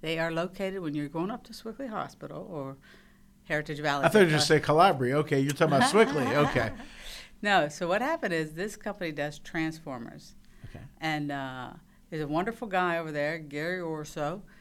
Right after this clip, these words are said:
Speaker 1: and he's running it. He does a great job. So he wanted to come back to Pittsburgh 'cause the company was in, right outside by the airport in Chicago. So we looked for places. We, um, we had a place in Moon Township that we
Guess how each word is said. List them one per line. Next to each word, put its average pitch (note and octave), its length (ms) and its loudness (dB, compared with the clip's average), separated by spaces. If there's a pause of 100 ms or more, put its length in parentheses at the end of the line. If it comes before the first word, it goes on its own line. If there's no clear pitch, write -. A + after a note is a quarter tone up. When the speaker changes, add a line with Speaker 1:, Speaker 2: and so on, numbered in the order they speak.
(260)
Speaker 1:
and C#3+ 280 -4
he's D3 240 -10
running D#3+ 280 -2
it. E3 120 -2
He D#3 100 -8
does C3+ 180 -6
a C3 60 -12
great E3 340 -6
job. D3+ 400 -2 (340)
So D3+ 260 -4
he E3+ 120 -6
wanted F#3+ 280 -6
to G3 40 -10
come F#3 200 -6
back D#3+ 420 -2
to C#3+ 460 -8 (200)
Pittsburgh C3+ 480 -8 (200)
'cause C#3+ 200 -10
the D3 60 -16
company F3+ 340 -8
was C#3+ 200 -6
in, C3+ 120 -10 (360)
right E3 160 -2
outside C#3+ 500 -4
by C#3+ 140 -4
the C#3 140 -8
airport D3 340 -12
in C3+ 40 -16
Chicago. C3+ 560 -10 (720)
So D3+ 260 -4
we C#3 160 -6
looked F#3 220 -6
for A3+ 100 -10
places. E3 580 -2
We, D#3 360 -4
um, D3 320 -2 (680)
we D#3 120 -6
had F#3 200 0
a G#3+ 40 -4
place E3 380 -6
in D3+ 100 -6
Moon D#3+ 160 -6
Township E3+ 460 -10
that D3+ 180 -6
we D3+ 340 -10